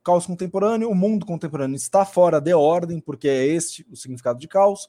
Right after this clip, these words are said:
Provavelmente essa fora-, essa ausência de ordem se refere ao espaço, ou se dá no espaço e entra a humanidade no contexto da subjetividade humana. fuvest dois mil e vinte e dois, o título res-, entra resistência à opressão.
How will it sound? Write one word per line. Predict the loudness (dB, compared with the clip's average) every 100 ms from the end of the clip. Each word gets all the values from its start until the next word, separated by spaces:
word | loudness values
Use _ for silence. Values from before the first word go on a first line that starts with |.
| _ _ _ _ _ _ _ _
Provavelmente | 0 0 0 -2 -4
essa | -4
fora-, | 2 4 4 0
essa | -2 0
ausência | -2 -2 -4 -4 -4
de | 0
ordem | 0 -2
se | -4
refere | -4 0 0
ao | 0
espaço, | -4 -2 -2 -2
ou | -6
se | -8 -2
dá | 2 2
no | 0
espaço | -6 -6 -2 -2 -4
e | -2
entra | 0 0 -2 -2
a |
humanidade | -2 -4 -2 0 0 -2
no | -8
contexto | -12 -14 -6 -4 -4 -10 _ _ _ _
da | -12
subjetividade | -12 -10 -10 -6 -4 -2 -2
humana. | -6 -6 -10 _ _ _
fuvest | -2 0 2
dois | -2 -6
mil | -6
e | -6
vinte | -6
e | -4
dois, | 0 0 -2
o |
título | -8 -10 -8 -6
res-, | -4 -4 -4
entra | -4 0 0
resistência | -2 -4 -6 -6 -4 -2 -2
à |
opressão. | -2 -2 -4 -4 -6